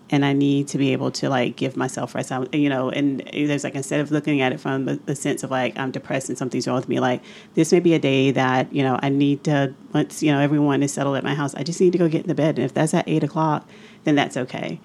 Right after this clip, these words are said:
Um, so when you were talking about anxiety, I mean, and how, um, it's taught you so much, I think for them, it's teaching them that they need to be able to care for themselves. And so in the midst of all that happens,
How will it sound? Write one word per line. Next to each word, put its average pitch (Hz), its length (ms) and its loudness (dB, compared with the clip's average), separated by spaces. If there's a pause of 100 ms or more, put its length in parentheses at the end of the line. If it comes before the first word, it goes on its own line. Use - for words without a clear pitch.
(360)
Um, 139 580 2 (640)
so - 140 2
when 165 160 8
you 170 80 10
were 165 100 8
talking 151 380 2
about 147 220 2
anxiety, 143 760 2
I 151 60 4
mean, 151 200 2
and 147 240 4
how, 147 840 2
um, 135 420 2
it's 147 140 -2
taught 240 280 2
you - 60 0
so 143 140 0
much, 131 340 0 (360)
I 170 80 2
think 165 160 6
for 160 120 4
them, 156 380 4
it's 143 160 0
teaching 143 400 0
them 135 160 -2
that 131 160 -4
they 147 140 0
need 135 400 -2
to 139 160 -2
be 131 260 0
able 123 220 -2
to - 180 -8
care - 300 -6
for - 100 -8
themselves. - 640 -6 (160)
And 160 140 6
so 143 320 6
in 156 580 4
the 143 120 -4
midst 139 460 -2
of 131 480 0 (680)
all 165 180 6
that - 160 0
happens, 135 800 0